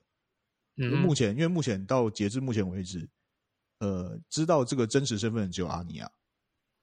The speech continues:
Speaker 1: 对。
Speaker 2: 对，那你事实上你光，呃，你光主角他一个是西国，要，一个是东国，那他们两个之间的立场或什么的，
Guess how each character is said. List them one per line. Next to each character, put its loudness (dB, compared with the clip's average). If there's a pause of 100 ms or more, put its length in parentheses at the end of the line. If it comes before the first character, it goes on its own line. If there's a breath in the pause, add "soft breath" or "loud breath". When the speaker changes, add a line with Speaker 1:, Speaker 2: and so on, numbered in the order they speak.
(400)
Speaker 1:
对。 -2 (260)
Speaker 2:
对， 2
那 0
你 -2
事 0
实 0
上 2
你 -4
光， 0 (100)
呃， -4
你 -4
光 -2
主 -6
角 0
他 -4
一 -4
个 -4
是 -6
西 0
国， -4
要， -6
一 -8
个 -8
是 -8
东 -4
国， -12 (640)
那 -2
他 -2
们 -2
两 -4
个 -10
之 -10
间 -2
的 -4
立 -4
场 -6
或 -4
什 -6
么 -12
的， -14